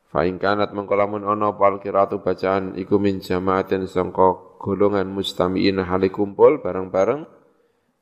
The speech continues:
ta'akkada mengko dadi kategasaken apa istihbabul jahri apa sunai banterno. Nek gak banter lah liyane do ora napa krungu.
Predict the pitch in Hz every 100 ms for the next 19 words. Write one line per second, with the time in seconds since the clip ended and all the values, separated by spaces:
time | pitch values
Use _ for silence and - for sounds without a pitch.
0 | - 71 98 - 98 98 - 92 92 92
1 | 92 87 82 95 92 92 92 _ _ _
2 | _ _ _ _ 101 101 92 95 - 95
3 | 90 85 85 95 85 - 90 90 95 98
4 | - 92 85 - 92 92 92 87 92 92
5 | 90 82 85 92 87 87 - _ _ _
6 | - 113 101 95 87 87 85 85 82 82
7 | 90 82 85 78 _ _ _ _ _ _
8 | - 73 67 87 - _ _ _ - 87
9 | - 101 98 95 143 131 95 - - _
10 | _ _ _ _ _ _ _ _ _ _
11 | 104 104 95 98 127 120 95 107 120 107
12 | 127 277 - - - - 120 175 135 92
13 | -